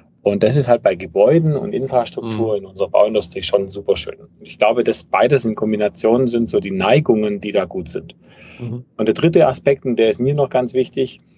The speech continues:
Speaker 1: ähm, wir alle träumen davon, oder sehr viele von uns träumen davon, von einer kollaborativen Arbeitswelt, wo man gemeinsam in einem Projekt was Tolles schafft, wo man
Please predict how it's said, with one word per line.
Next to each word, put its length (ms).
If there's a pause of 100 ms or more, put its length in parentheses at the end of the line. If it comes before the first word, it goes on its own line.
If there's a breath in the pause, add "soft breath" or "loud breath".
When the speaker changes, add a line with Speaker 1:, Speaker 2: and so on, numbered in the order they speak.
(400 soft breath)
Speaker 1:
ähm, 680 (240)
wir 160
alle 160
träumen 420
davon, 640 (160)
oder 140
sehr 160
viele 240
von 120
uns 200
träumen 320
davon, 440
von 220
einer 240
kollaborativen 960
Arbeitswelt, 720 (480 loud breath)
wo 680
man 440
gemeinsam 680
in 180
einem 120
Projekt 480
was 180
Tolles 300
schafft, 420 (100)
wo 140
man 400